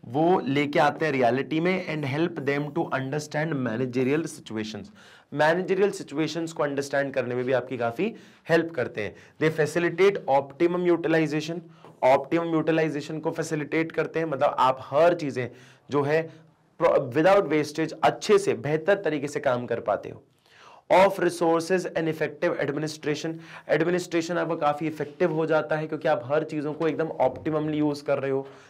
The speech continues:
कोई भी दिक्कत, कोई परेशानी के बिना यूज़ कर रहे हो, है ना? चलो जी, ठीक है। फिर आता है भैया, they help managers to take significant decisions।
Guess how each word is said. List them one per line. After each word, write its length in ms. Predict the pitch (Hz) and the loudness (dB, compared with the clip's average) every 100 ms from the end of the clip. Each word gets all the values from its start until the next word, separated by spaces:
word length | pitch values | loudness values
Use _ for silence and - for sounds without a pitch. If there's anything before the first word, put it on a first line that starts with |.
| _ | _
कोई 160 | 143 151 | 2 4
भी 100 | 147 | 2
दिक्कत, 360 | 147 143 151 147 | -2 -2 -2 -2
कोई 100 | 151 | -2
परेशानी 500 | 147 131 143 139 143 | 0 0 0 -2 -2
के 100 | 143 | -4
बिना 240 | 135 156 | 0 0
यूज़ 300 | 147 147 143 | 0 -2 -4
कर 160 | 151 143 | -6 -4
रहे 200 | 143 143 | -2 -2
हो, 180 | 139 - - - | -2 -8 -12 -2
है 80 | 160 | 0
ना? 180 | 185 185 - - - _ _ - | 0 -2 -20 -20 -20 _ _ 2
चलो 260 | 147 147 | 2 4
जी, 240 | 151 156 - - _ _ - | 0 -2 -6 -20 _ _ -4
ठीक 200 | 160 160 | -2 -2
है। 140 | 180 - _ _ _ _ _ _ - | -4 -6 _ _ _ _ _ _ 2
फिर 140 | 185 | 4
आता 240 | 175 170 | 4 6
है 100 | 190 | 6
भैया, 220 | 185 180 185 | 6 4 4
they 460 | 151 190 202 147 | 6 6 6 6
help 220 | 170 208 | 8 6
managers 720 | 214 180 165 170 175 202 208 208 | 4 2 4 6 6 6 6 6
to 140 | 196 190 | 2 6
take 320 | 190 190 - | 4 4 -4
significant 520 | 151 190 196 202 196 | 2 2 2 2 2
decisions। 540 | 185 185 175 202 202 | 2 0 -2 -2 -4